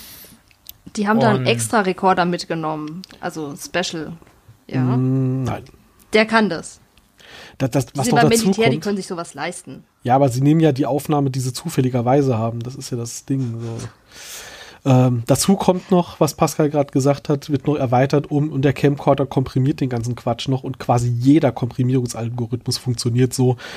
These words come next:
Speaker 3: dass ich erstmal das wegschneide, was der Mensch sowieso nicht hören kann. Das heißt, selbst wenn das Mikrofon zufälligerweise gut genug wäre, spätestens irgendwie beim Abspeichern der, der Daten ist es halt einfach futsch.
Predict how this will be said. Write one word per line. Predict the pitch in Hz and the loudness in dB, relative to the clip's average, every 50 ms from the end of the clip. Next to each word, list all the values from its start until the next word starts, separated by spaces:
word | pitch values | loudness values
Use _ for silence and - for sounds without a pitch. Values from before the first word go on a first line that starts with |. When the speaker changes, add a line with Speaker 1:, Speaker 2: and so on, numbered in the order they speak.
| - - | -10 -2
Speaker 3:
dass | - 117 117 | -2 0 0
ich | - | 0
erstmal | 143 - - 135 123 | -2 0 2 0 2
das | - 120 - - - | 2 0 0 2 2
wegschneide, | 135 131 - - 139 127 127 123 120 | 0 0 2 0 2 2 2 2 0
was | 123 - - | -2 -2 -2
der | 120 113 | 0 0
Mensch | 120 113 - | 0 -2 -2
sowieso | - 117 110 113 120 120 | -4 -6 -4 -2 -2 -2
nicht | 120 - - | -2 -4 -4
hören | 120 113 113 110 | -6 -6 -6 -6
kann. | - 117 110 117 - - - - - - - | -6 -6 -8 -8 -8 -12 -20 -20 -18 -10 -4
Das | - 117 - | -2 2 2
heißt, | 127 - - | 2 2 2
selbst | 135 - | 0 2
wenn | - 131 | 2 0
das | 123 113 - | 0 2 2
Mikrofon | 175 190 - - 196 - - 180 175 170 | 2 2 4 2 0 0 2 0 -2 0
zufälligerweise | - - 277 254 - - 208 214 202 196 190 190 196 185 156 151 147 | 0 2 2 2 2 2 2 2 4 4 4 6 4 4 4 2 2
gut | 170 202 208 - - | 0 -4 -4 -2 0
genug | 196 180 180 170 - - | 0 0 0 0 0 2
wäre, | 160 180 185 156 139 143 151 156 - - - - - - - - - | 4 4 4 4 4 0 0 -2 -6 -20 -20 -20 -20 -20 -20 -20 -18
spätestens | - - - 139 139 147 139 139 139 - - - - | -10 2 4 4 4 4 2 -2 -2 -4 -6 -2 0
irgendwie | 156 131 139 139 139 | 2 2 4 2 2
beim | - - 127 131 - | 2 2 0 0 -2
Abspeichern | - - - - - - 131 131 - - 123 123 | -4 -8 -10 -6 0 2 2 2 4 2 0 2
der, | 123 123 123 120 123 | 2 2 2 2 0
der | 120 - 120 117 | 0 0 -2 -2
Daten | - 117 117 120 - - 120 117 117 | 0 0 -2 -2 -2 -4 -6 -6 -6
ist | 117 - - - | -8 -8 -8 -8
es | 113 - - | -8 -6 -6
halt | 107 110 107 | -6 -6 -8
einfach | 107 - - 107 98 | -12 -10 -10 -10 -8
futsch. | - 120 - - - | -8 -12 -10 -10 -12